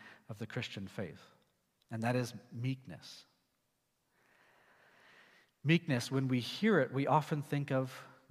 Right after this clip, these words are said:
well, meek is weak. Somebody who has their shoulders hunched and their head down. They're like a doormat. There's only two people in the Bible who are called meek, Jesus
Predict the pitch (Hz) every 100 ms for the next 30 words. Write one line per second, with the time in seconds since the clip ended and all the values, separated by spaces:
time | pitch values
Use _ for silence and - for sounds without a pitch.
0 | - 110 127 120 139 160 - - - _
1 | - 104 98 98 101 127 - - - _
2 | _ _ _ - - 131 127 120 123 110
3 | 120 117 110 - 135 127 120 120 - 113
4 | 107 - 110 104 98 117 110 107 98 92
5 | 90 92 - 113 110 113 120 110 117 117
6 | 95 85 - - _ _ _ _ _ _
7 | _ _ - - - - - - - 156
8 | 156 180 165 - - 208 190 135 123 -
9 | 170 147 120 135 127 117 127 135 131 101
10 | 123 110 - 131 107 107 110 - - _
11 | _ _ _ _ _ _ - 120 127 127
12 | 175 - -